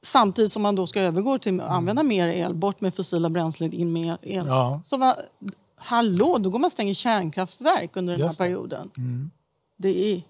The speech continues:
Speaker 1: helt huvudlöst.
Speaker 2: Det har vi återigen en sån här motsättning.
Speaker 1: Ja.
Speaker 2: Miljöpartiet som vill att allt ska vara småskaligt, det ska inte växa för fort. Man är i princip emot tillväxt,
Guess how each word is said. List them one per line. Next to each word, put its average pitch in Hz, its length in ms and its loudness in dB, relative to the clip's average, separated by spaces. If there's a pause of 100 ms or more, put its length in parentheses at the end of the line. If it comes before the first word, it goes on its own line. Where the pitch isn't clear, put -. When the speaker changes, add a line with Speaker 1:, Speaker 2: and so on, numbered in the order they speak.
(120)
Speaker 1:
helt 233 460 -2 (160)
huvudlöst. 196 640 -2
Speaker 2:
Det 147 100 0
har 170 180 8
vi 220 100 0
återigen 185 520 2
en 156 80 0
sån 151 100 -2
här 131 60 0
motsättning. 170 800 -4
Speaker 1:
Ja. - 100 -4
Speaker 2:
Miljöpartiet 180 800 6
som 170 200 2
vill 156 240 4
att 147 240 4
allt 147 160 4
ska - 120 -6
vara 139 100 -2
småskaligt, 180 1160 0 (440)
det 147 80 -2
ska 156 180 0
inte 156 180 0
växa 151 320 2
för 160 120 -2
fort. - 580 -4 (220)
Man 160 180 4
är 165 40 4
i 160 80 4
princip 160 560 0
emot 147 380 2 (120)
tillväxt, 143 880 -2